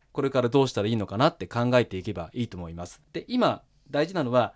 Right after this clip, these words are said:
勉強してきたこと、自分がやってみたい仕事をまず第一に考えて取り組んでみること、そして親も大事にしようという気持ちを持ち続けること、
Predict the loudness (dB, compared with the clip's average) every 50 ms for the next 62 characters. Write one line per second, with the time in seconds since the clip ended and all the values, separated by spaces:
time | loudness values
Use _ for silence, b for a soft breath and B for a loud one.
0 | b b -2 0 0 2 2 0 0 0 -2 -4 -4 -4 -2 -4 -4 -4 -6 -6
1 | -4 -4 -6 -4 -4 -4 -2 0 2 4 4 4 4 4 2 2 0 0 2 2
2 | 2 2 2 0 -2 0 0 0 2 6 6 6 6 6 4 4 2 0 -6 -8
3 | -12 -20 -20 _ -4 0 2 2 2 2 0 -2 -4 -4 -2 -2 -2 0 0 0
4 | 0 0 0 0 0 0 0 -2 -4 -4 -4 0 0 0 0 0 -2 -4 -4 -4
5 | -6 -8 -10 -12 -12 -14 -14 -8 -6 -6 -6 -2 -2 -2 -2 0 2 2 4 4
6 | 4 2 2 2 2 2 2 2 0 0 0 0 0 0 0 -2 -4 -10 -12 -6
7 | -2 -2 -2 0 2 2 2 0 -2 -6 -6 -8 -8 -8 -8 -8 -6 -4 -6 -6
8 | -6 -8 -12 -14 -14 -16 -16